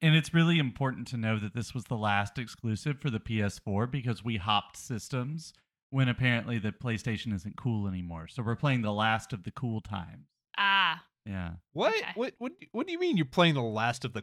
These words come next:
Speaker 3: cool times?
Speaker 1: Haven't you heard the online discourse that Xbox is now cooler than PlayStation?
Speaker 3: Uh, no, I, I haven't, and I wholeheartedly disagree.
Speaker 1: Although the Switch is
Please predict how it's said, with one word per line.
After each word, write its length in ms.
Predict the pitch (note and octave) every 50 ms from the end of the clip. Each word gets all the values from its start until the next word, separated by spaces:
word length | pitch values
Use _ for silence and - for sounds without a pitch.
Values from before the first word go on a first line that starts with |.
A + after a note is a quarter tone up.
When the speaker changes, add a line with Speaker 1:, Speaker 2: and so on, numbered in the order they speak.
| - -
Speaker 3:
cool 240 | - B2 A2 A2
times? 640 | G#2+ - A#2 A2 G#2 G2 F#2+ F#2 F2+ F2+ F#2 - - -
Speaker 1:
Haven't 380 | E3+ F3 F3 G3+ G#3+ G#3 -
you 80 | A#3 G#3+
heard 340 | D#3 F3+ G3 G3 G3+ G3 F3
the 120 | F#3 D#3+ C#3+
online 420 | C#3 C#3+ D#3 E3 D#3+ D#3+ D#3+ D#3
discourse 580 | B2+ C#3 C#3 C3+ - - D#3+ D#3 D3+ D#3 D3+ - -
that 220 | D3 C3 B2 - -
Xbox 720 | B2 B2 B2+ - - - C#3 B2+ B2+ C3 C3+ C3+ - - D3
is 160 | C3 G#2+ - -
now 320 | B2+ A#2+ A#2 A2+ A#2 A2+ -
cooler 400 | - B2 A2+ A2+ A#2 A#2+ B2 B2
than 180 | A#2+ B2+ A2+
PlayStation? 800 | G#2 - A#2 A2+ A2+ G#2+ - C#3+ B2 B2 A#2 - D#3 C3+ C3 C3 B2+ - _ _ _ _ _ _ _ _ _ _ _ _ -
Speaker 3:
Uh, 280 | C3 C3 C3 C3 C3 B2+ C#3
no, 400 | C3 C3 D#3+ G3+ G#3+ D#3+ C3 B2+
I, 180 | C3 C#3 C#3+ - -
I 100 | C3+ C3
haven't, 380 | B2 C#3+ D#3 D3 B2+ A#2+ - - _
and 160 | - C3 B2 B2
I 220 | B2 B2 A#2+ A2 - _ _ _ _ _ _ _ -
wholeheartedly 540 | D#3 D3 C#3 C3 C3 C3 B2+ B2 B2 A#2+ A#2+
disagree. 600 | A#2 A2+ G#2+ B2+ A#2+ A2 A#2+ A2+ G2+ F#2 F2+ - _ _ _ _ _ _ _ _ _ _ _ _ _ _
Speaker 1:
Although 340 | D3+ D3 D3+ C#3 D3+ D#3 D3+
the 140 | C#3 C3 B2
Switch 400 | - - - E3 E3 D#3+ - -
is 400 | C#3 B2 A2+ G#2 - - - -